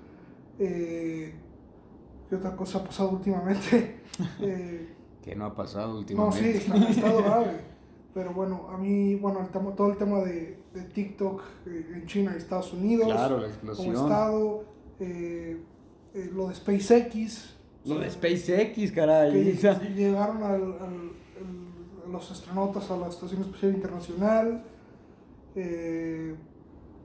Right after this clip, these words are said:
Speaker 1: hijo, las elecciones de Estados Unidos, cómo ha estado
Speaker 2: Las
Speaker 1: todo el tema de
Speaker 2: elecciones.
Speaker 1: que, pues, se, se han ido saliendo ciertos candidatos y ha estado, y ahorita, pues, Trump y Biden, que ninguno de los dos me cae muy bien,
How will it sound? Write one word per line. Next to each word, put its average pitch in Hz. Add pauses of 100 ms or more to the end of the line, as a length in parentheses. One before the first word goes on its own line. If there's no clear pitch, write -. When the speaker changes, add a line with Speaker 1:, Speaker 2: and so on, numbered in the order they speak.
(840)
Speaker 1:
hijo, 196
las 190
elecciones 196
de -
Estados 196
Unidos, 220
cómo 185
ha 185
estado 190
Speaker 2:
Las 196
Speaker 1:
todo 190
el 196
tema 196
de 185 (120)
Speaker 2:
elecciones. 127 (180)
Speaker 1:
que, -
pues, -
se, 190
se -
han 196
ido 196
saliendo 185
ciertos - (260)
candidatos 196 (140)
y 180
ha 175
estado, 196
y 170
ahorita, 175
pues, - (340)
Trump 196
y 196
Biden, 196
que 175
ninguno 240
de 269
los 226
dos 226
me 214
cae 214
muy 214
bien, 202